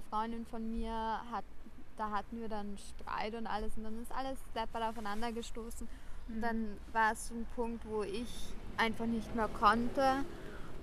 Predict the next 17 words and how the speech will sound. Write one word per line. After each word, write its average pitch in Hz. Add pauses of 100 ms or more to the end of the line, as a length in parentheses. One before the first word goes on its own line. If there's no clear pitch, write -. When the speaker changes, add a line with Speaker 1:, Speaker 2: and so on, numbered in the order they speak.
(140)
Speaker 1:
und 226
mich 226
zurückgezogen 233
hab. 220 (120)
Und 202 (1040)
ich 226
meine, 233
davor 233
war 254
es -
eigentlich 220 (140)
auch 214
schon, 233 (460)
also 208
ich 214
hab 208
mich 220